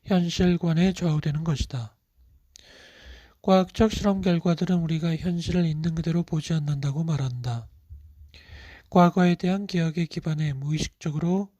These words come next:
현실을 채워가고 있는 것이다. 우리의 인식이 내포적 혹은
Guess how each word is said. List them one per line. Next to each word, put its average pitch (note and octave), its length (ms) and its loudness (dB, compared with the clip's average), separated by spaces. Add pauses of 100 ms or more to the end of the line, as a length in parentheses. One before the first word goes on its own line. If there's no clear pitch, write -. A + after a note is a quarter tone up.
(240)
현실을 F3 540 0
채워가고 D#3+ 640 0
있는 D3 220 -2
것이다. C3 480 -6 (1800)
우리의 F#3 340 4
인식이 E3 720 -2 (1800)
내포적 F3+ 720 2
혹은 G3 380 -2